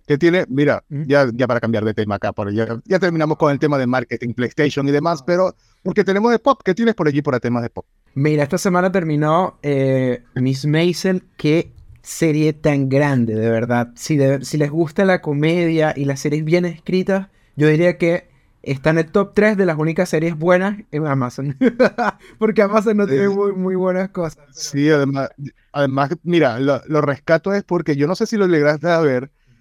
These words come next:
Speaker 1: el capítulo dura como una hora y quince minutos,
Speaker 2: Eh,
Speaker 1: pero pasa
Speaker 2: spoiler.
Speaker 1: súper rápido,
Speaker 2: Eh,
Speaker 1: súper rápido, y además,
Speaker 2: cuidado.
Speaker 1: además, eh, eh, el capítulo se llama Cuatro Minutos,
Speaker 2: Ujú.
Speaker 1: y esos cuatro minutos me parecieron eternos,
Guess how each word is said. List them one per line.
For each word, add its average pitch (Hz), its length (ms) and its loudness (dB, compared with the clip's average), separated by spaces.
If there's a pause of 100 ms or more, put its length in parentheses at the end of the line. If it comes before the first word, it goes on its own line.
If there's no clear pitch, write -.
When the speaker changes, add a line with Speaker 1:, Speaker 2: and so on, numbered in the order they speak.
Speaker 1:
el 143 100 -2
capítulo 160 400 0
dura 196 120 0
como 165 220 -2
una 190 280 0
hora 208 220 0
y 180 40 -6
quince 190 320 -4
minutos, 139 440 -4 (180)
Speaker 2:
Eh, 160 380 -16
Speaker 1:
pero 180 180 0
pasa 185 180 0
Speaker 2:
spoiler. - 40 -6 (240)
Speaker 1:
súper - 20 -2
rápido, 196 560 0
Speaker 2:
Eh, 135 60 -14
Speaker 1:
súper 175 260 -2
rápido, 170 340 0
y 143 80 0
además, 160 400 0
Speaker 2:
cuidado. 139 460 -20 (480)
Speaker 1:
además, 156 640 2
eh, 156 260 2
eh, 131 600 0
el 139 120 -6
capítulo 160 320 -2
se 208 100 -4
llama 196 180 0
Cuatro 196 340 2
Minutos, 170 720 -4
Speaker 2:
Ujú. 139 100 -10 (280)
Speaker 1:
y 147 80 2
esos 233 200 0
cuatro 226 320 2
minutos 214 540 0
me 160 160 -2
parecieron 175 420 2
eternos, 165 480 2